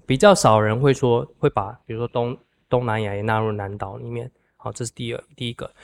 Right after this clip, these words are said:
第二个是当台湾讲南岛的时候，因为我们偏-，我们的通用语是汉字和汉语的关系，所以很容易被日本语境下，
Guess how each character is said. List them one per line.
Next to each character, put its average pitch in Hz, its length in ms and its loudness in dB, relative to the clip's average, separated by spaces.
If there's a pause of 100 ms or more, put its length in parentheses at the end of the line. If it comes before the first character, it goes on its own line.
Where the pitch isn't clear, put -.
(280)
第 220 100 8
二 190 40 8
个 160 80 6
是 185 120 2
当 208 240 4
台 151 220 2
湾 180 180 2
讲 117 240 2
南 113 220 4
岛 117 160 4
的 110 80 2
时 - 100 0
候， 139 80 4
因 170 120 2
为 165 40 6
我 131 60 4
们 110 180 2 (240)
偏-， 151 240 2
我 120 120 0
们 113 160 -2
的 117 80 -4
通 160 200 2
用 160 140 4
语 110 160 -4
是 139 340 -2 (600)
汉 120 300 4
字 113 340 -4 (140)
和 135 260 -2
汉 120 260 -2
语 101 120 -10
的 104 100 -6
关 107 240 -4
系， 104 300 -12 (260)
所 - 180 4
以 185 60 6
很 135 300 4
容 135 240 4
易 190 200 2 (200)
被 117 360 4 (840)
日 214 200 6
本 131 240 6
语 113 160 0
境 135 160 0
下， 147 240 2